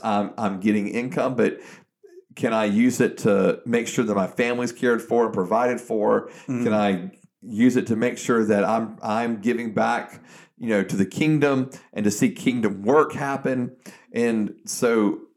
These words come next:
Speaker 1: like, I'm, I'm being generous. I'm caring for those that are without, right? So, um, as Jesus says, you know, if you care for one of the, it, like, if you care for one of the least of these, you're caring for me.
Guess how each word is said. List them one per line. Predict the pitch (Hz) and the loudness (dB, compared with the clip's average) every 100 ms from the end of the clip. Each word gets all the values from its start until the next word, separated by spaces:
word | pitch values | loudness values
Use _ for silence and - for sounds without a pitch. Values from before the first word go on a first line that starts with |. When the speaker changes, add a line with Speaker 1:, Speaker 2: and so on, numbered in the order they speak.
| - | -6
Speaker 1:
like, | 101 92 | -4 -4
I'm, | - 98 - | -4 -6 -2
I'm | 104 101 | -2 -2
being | 92 85 | -2 -4
generous. | - 139 143 135 131 - | 0 0 2 0 0 -2
I'm | 101 92 | -4 -6
caring | - 127 123 | 0 2 2
for | 117 107 | -2 -4
those | 92 120 120 117 | 2 2 2 -2
that | 92 | -2
are | |
without, | 92 90 135 147 143 - - - _ _ _ _ _ | -2 -2 0 0 0 -4 -14 -16 _ _ _ _ _
right? | 110 123 135 110 | -2 0 0 -4
So, | - 139 123 120 - - - _ | 0 2 2 0 -12 -20 -20 _
um, | - 107 104 95 113 | -4 0 0 -2 -2
as | 101 | -4
Jesus | 123 131 123 - | 4 4 4 2
says, | 123 123 117 | 4 4 2
you | 110 | -2
know, | |
if | 104 - | -2 0
you | |
care | 117 - 135 | -6 0 2
for | 131 117 | 2 0
one | 117 | 0
of | 104 | 0
the, | 107 107 - | 2 0 0
it, | 113 - - | 0 -2 -8
like, | 113 98 - - - - | -2 -2 -2 -12 -20 -12
if | 98 | 0
you | 269 | 0
care | - 156 | 4 2
for | - | 2
one | 113 151 | 2 4
of | |
the | 156 | 4
least | 147 147 - | 4 4 2
of | 110 | 0
these, | - 90 92 107 | 2 2 2 0
you're | 92 | 0
caring | - 120 107 101 | 2 0 0 -2
for | 107 | -4
me. | 95 85 - | -2 -4 -4